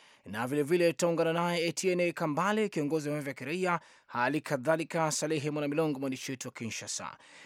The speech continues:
Lakini kwa sasa basi, tumezungumza na kiongozi wa umoja wa vyama tawala nchini Kongo, Salim Muhonge, na kutaka kujua kwamba mpaka sasa tumeambiwa mazungumzo yapo, ni kitu gani kinachoendelea mpaka sasa?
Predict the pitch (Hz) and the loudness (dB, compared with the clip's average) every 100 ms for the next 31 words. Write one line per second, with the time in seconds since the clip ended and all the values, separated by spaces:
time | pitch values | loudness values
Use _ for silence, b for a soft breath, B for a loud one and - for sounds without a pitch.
0 | B 110 147 151 156 233 269 226 214 220 | B -6 -4 -2 0 -2 -2 -4 -4 -2
1 | 220 202 262 151 160 208 - 139 143 - | 0 2 2 2 0 -2 -4 -6 -6 -2
2 | 170 160 170 110 104 107 135 127 127 120 | -2 2 2 2 -4 -2 0 0 -2 -4
3 | 127 131 135 127 - 120 113 151 139 143 | -6 -6 -6 -6 -6 -10 -4 -4 0 0
4 | b b b - 160 160 170 160 185 190 | b b b 2 4 4 4 4 2 4
5 | 180 b b - 277 - 185 - 175 185 | 2 b b -4 -4 4 4 4 0 4
6 | 202 202 185 160 196 170 - 185 - 127 | 6 6 6 4 2 2 2 0 -2 -2
7 | 147 160 175 147 160 226 226 160 165 170 | 0 2 2 0 0 2 2 2 2 2
8 | 175 156 B - 190 208 202 185 180 233 | 2 0 B 4 6 6 2 2 4 6
9 | 226 - 196 - 175 160 160 165 156 143 | 4 4 0 2 0 0 2 2 2 -2
10 | 147 135 - 110 - | -6 -4 -4 -4 -6